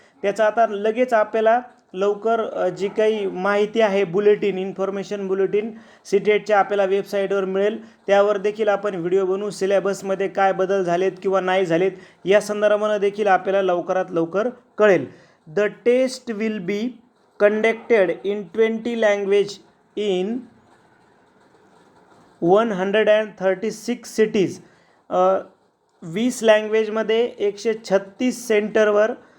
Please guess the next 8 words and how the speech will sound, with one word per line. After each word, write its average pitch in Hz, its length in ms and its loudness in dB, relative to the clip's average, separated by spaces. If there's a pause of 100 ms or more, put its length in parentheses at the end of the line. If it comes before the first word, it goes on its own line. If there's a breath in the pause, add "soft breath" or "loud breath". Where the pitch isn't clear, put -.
(240 soft breath)
ही 202 100 -4
परीक्षा, 208 680 2 (440 soft breath)
अ, 180 220 0
देशामध्ये 208 600 0
ऑर्गनाईज 196 680 2
करण्यात 190 460 -2
येते. 202 560 -2
"The 208 420 2